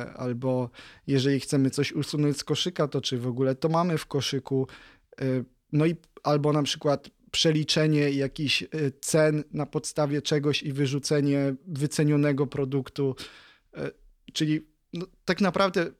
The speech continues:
wszelkie logika biznesowa, którą robimy normalnie, no to właśnie powinna się tam znaleźć. To, co nie powinno się znaleźć,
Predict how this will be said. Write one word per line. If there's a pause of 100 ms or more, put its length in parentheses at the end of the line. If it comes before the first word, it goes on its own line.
wszelkie
logika
biznesowa,
którą
robimy
normalnie,
no
to (300)
właśnie
powinna
się
tam
znaleźć. (120)
To,
co
nie
powinno
się
znaleźć,